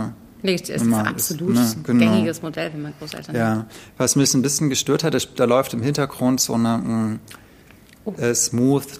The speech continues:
Speaker 2: Jazz Spotify Playlist, äh,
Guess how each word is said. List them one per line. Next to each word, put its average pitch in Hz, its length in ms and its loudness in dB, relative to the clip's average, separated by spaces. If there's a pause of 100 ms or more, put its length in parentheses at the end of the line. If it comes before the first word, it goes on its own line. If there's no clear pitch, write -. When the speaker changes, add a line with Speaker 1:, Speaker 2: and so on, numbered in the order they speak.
Speaker 2:
Jazz 127 640 2
Spotify 131 640 0
Playlist, 131 720 -2
äh, 113 320 2